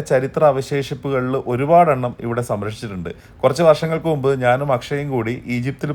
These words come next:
പോയിട്ട് വീഡിയോ ചെയ്ത് ഓർമ്മിച്ചു പോവാണ്. ഇവരെ ആദ്യം കണ്ടപ്പോൾ ഞാൻ കരുതി ഇവരൊക്കെ മ്യൂസിയത്തിന്റെ ഭാഗമാണെന്ന്. പിന്നെ മനസ്സിലായി അവിടെ ഒരു ഫോട്ടോഷൂട്ട് നടക്കുകയാണെന്ന്. നമ്മളിപ്പോൾ ഉള്ളത് പതിനേഴാം നൂറ്റാണ്ടിൽ റഷ്യ ഭരിച്ചിരുന്ന റൂളേഴ്സിന്റെ പാലസിലാണ്. വിന്റർ പാലസ് എന്നാണ് ഇതിന്റെ പേര്. ഗംഭീര സംഭവം കേട്ടോ. എല്ലാ മാസത്തിലെയും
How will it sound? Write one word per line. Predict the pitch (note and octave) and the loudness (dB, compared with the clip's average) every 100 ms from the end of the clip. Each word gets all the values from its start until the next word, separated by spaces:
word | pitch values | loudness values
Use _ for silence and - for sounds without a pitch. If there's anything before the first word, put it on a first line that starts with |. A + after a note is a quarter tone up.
| C3+ | -4
പോയിട്ട് | B2+ C3 A2+ | -4 -2 -4
വീഡിയോ | A2+ C3 B2+ | -2 -2 -2
ചെയ്ത് | B2 A#2 | 0 0
ഓർമ്മിച്ചു | G2+ G2+ F#2+ G#2+ | 0 -2 -4 -2
പോവാണ്. | E2 C2 - - - C#3+ | -2 -4 -12 -20 -4 0
ഇവരെ | E3 A3+ F3+ | 4 6 6
ആദ്യം | F3 G3 G3 | 4 0 -2
കണ്ടപ്പോൾ | F3 E3 E3+ | -2 -4 -2
ഞാൻ | D3 D3 E3+ | 0 0 0
കരുതി | D3+ C3+ D3 - | -4 -4 -8 -10
ഇവരൊക്കെ | B2 C3+ C#3 D3 | -4 -4 -4 -6
മ്യൂസിയത്തിന്റെ | B2+ B2 C3+ C#3+ C#3+ A#2+ | -6 -4 -4 -4 -2 0
ഭാഗമാണെന്ന്. | G2+ G2+ F2+ F2 - | 0 0 -2 -6 -10
പിന്നെ | B2 C#3 F3+ | -8 -2 0
മനസ്സിലായി | C#3+ B2 C3 C3+ | -2 -2 0 2
അവിടെ | A#2 B2+ | 2 0
ഒരു | B2 | 0
ഫോട്ടോഷൂട്ട് | B2 A2+ C3 D3 C#3 D3 | 0 2 0 -2 0 0
നടക്കുകയാണെന്ന്. | G2+ F#2 G#2+ F#2 F2 - - C#3 | 0 -2 -2 -2 -6 -14 -12 -6
നമ്മളിപ്പോൾ | E3 F#3 G3 | -4 -2 0
ഉള്ളത് | F3+ E3+ F#3+ D#3+ | 0 0 0 0
പതിനേഴാം | D3+ E3 F3+ G3 | 0 0 2 0
നൂറ്റാണ്ടിൽ | F3+ E3 E3 E3 F3 | 0 0 0 2 0
റഷ്യ | C#3+ - F3+ E3+ | -2 -2 0 2
ഭരിച്ചിരുന്ന | D3 D#3+ C#3+ D#3 C#3+ | 2 -2 -4 -4 -2
റൂളേഴ്സിന്റെ | C#3+ D3+ D#3 E3+ E3+ E3 | 0 2 2 0 -4 0
പാലസിലാണ്. | C#3 B2+ C3+ C3+ G2 F2+ A#2 | 0 0 -2 -4 -4 -6 -6
വിന്റർ | C#3+ E3 F3 | -2 -2 0
പാലസ് | F3 D#3 D#3 | 0 -2 -4
എന്നാണ് | D3+ C#3 | -4 -4
ഇതിന്റെ | C3 A#2+ | -4 -4
പേര്. | A2 G2 F2+ - - - - B2 | -4 -6 -8 -14 -18 -18 -14 -8
ഗംഭീര | B2 C#3+ D3+ | -4 -2 -2
സംഭവം | C3 A2+ | -4 -4
കേട്ടോ. | G2+ A2 G2+ - B2 | -6 -6 -10 -6 0
എല്ലാ | C3 D#3 G3+ G3 | 2 4 4 4
മാസത്തിലെയും | F3+ F3 E3 E3 | 2 0 -4 -4